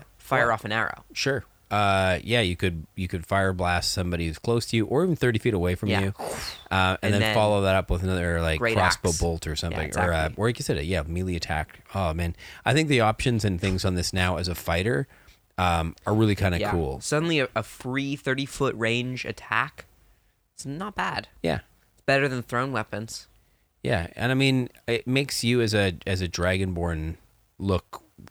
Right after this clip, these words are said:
Speaker 1: Pretty cool.
Speaker 2: pretty cool.
Speaker 1: Yeah, like
Speaker 2: Um, and I think, I think whether
Speaker 1: Or,
Speaker 2: we
Speaker 1: like,
Speaker 2: have, we
Speaker 1: we,
Speaker 2: haven't
Speaker 1: we
Speaker 2: really
Speaker 1: think
Speaker 2: dreamt this up yet, but
Speaker 1: Mm.
Speaker 2: whether you're making, like, a really interesting ranger or perhaps even a really kinda cool paladin.
Speaker 1: Well, I was thinking maybe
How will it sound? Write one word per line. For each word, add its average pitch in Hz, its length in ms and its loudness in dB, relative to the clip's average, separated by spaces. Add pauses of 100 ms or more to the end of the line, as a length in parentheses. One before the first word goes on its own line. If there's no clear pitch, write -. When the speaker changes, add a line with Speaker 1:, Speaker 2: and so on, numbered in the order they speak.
Speaker 1:
Pretty 160 160 -4
cool. - 180 -4
Speaker 2:
pretty 104 220 2
cool. 82 180 -2
Speaker 1:
Yeah, 76 260 -4 (160)
like 107 240 -8
Speaker 2:
Um, 85 460 0
and 95 140 0
I 90 160 4
think, 90 400 -2 (120)
I 95 100 2
think 107 340 0
whether 104 440 4
Speaker 1:
Or, 139 120 0
Speaker 2:
we 143 60 4
Speaker 1:
like, 135 140 4
Speaker 2:
have, 135 200 2
we 95 80 -10
Speaker 1:
we, 127 80 4
Speaker 2:
haven't 160 160 2
Speaker 1:
we 113 60 2
Speaker 2:
really 113 140 4
Speaker 1:
think 104 100 2
Speaker 2:
dreamt 95 180 2
this 80 180 -2
up 87 160 -2
yet, 78 220 -4
but 80 160 -2
Speaker 1:
Mm. 104 140 -8 (240)
Speaker 2:
whether 110 140 4
you're 110 100 6
making, 92 460 2
like, 85 240 -2
a 85 80 0
really 92 440 2
interesting 82 520 -2
ranger 98 640 2
or 82 120 -4
perhaps - 440 -6
even 80 140 -6
a 80 60 -6
really 76 160 -6
kinda 73 240 -8
cool 69 260 -10
paladin. 92 380 -2
Speaker 1:
Well, 117 80 2
I - 40 2
was 165 100 -2
thinking 143 140 0
maybe 117 280 0